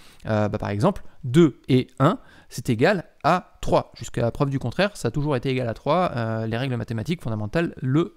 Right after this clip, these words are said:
disent. Donc ce que je vais faire, bah, c'est que je vais retester mon application et vérifier. Alors attends, je te raconte une petite bêtise, attends, bouge pas, voilà. Euh, je vais un petit peu trop vite. Ici, c'est deux en premier paramètre, un en deuxième paramètre, parce que c'est deux et un. Et ici, on s'attend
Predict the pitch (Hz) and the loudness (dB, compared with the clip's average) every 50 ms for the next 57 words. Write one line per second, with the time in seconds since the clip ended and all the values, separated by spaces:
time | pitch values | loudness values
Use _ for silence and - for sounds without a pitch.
0 | - - 127 135 120 95 92 - - - - - - - 135 127 - - - 87 | -14 -8 -4 -4 -4 -4 -4 -8 -16 -20 -20 -16 -6 0 0 0 0 0 -4 -6
1 | 90 - 185 220 208 - - - _ - - 127 - - 110 - - 127 123 - | 0 2 2 2 2 0 -8 -20 _ -8 -8 -8 -6 -6 -6 0 0 0 0 0
2 | - - - - - - 101 98 101 98 160 202 - - - - - - - 139 | -6 -18 -20 -20 -14 -10 -6 -4 2 4 4 4 2 0 -6 -4 -4 -2 -2 -2
3 | 123 - - 208 190 - - - 117 117 - 143 - 110 101 - 180 175 127 110 | 0 2 2 2 2 0 -4 -4 -2 -2 -2 -2 -4 -4 -2 -2 -2 -2 0 0
4 | 127 117 107 104 - 185 185 - - 127 117 123 - 107 - - _ - - - | 0 -2 -2 -2 -2 -2 -2 0 0 0 0 0 -2 -4 -8 -10 _ -20 -12 -6
5 | 117 117 113 110 - 113 110 - - - - 117 - - - 120 110 104 - - | -2 -2 -2 -2 -2 -4 -4 -4 -6 -6 -6 -6 -6 -6 -6 -4 -6 -6 -4 -4
6 | 131 143 147 139 113 - 107 101 98 - - 127 - - - - - - _ - | -4 -4 -4 -6 -8 -8 -8 -8 -10 -4 -2 -2 -2 -2 -6 -16 -20 -20 _ -12
7 | - 110 110 120 - - - - - - - - - - - 110 110 110 110 107 | -6 0 0 0 0 0 -6 -14 -18 -18 -16 -16 -6 0 4 6 8 8 8 6
8 | 107 107 110 - - 110 104 101 101 123 - - 123 117 - 135 - 127 - - | 4 2 0 0 -4 -6 -6 -4 -4 -4 -4 -2 -6 -6 -6 -4 -6 -6 -4 -2
9 | 117 120 165 165 - - - - - - - 120 139 156 131 - 127 110 113 123 | 0 0 0 0 -4 -12 -20 -20 -20 -12 -8 -4 -4 -4 -2 -2 -2 -2 4 6
10 | 165 170 151 - - 104 - 117 117 113 - 123 110 113 117 117 - - - - | 6 6 6 4 -2 -6 -4 -2 -2 -2 -2 -2 -2 0 -2 -2 -4 -6 -14 -4
11 | - 151 147 - - 120 110 110 107 110 101 - 107 101 104 131 180 - - - | 0 0 0 0 0 -4 -4 -2 -2 -2 -2 -2 -4 -2 0 0 0 -2 -4 -10
12 | - - - - 113 101 104 120 117 - - - - - - - 185 190 - - | -16 -14 -10 -8 -8 -2 0 0 0 0 -4 -10 -10 -2 0 0 0 0 -2 -10
13 | - - - - 151 151 131 - - 190 185 156 - 117 104 - 151 175 175 | -20 -20 -6 2 2 4 4 2 0 -2 -2 -2 -2 -4 -2 0 0 -2 -2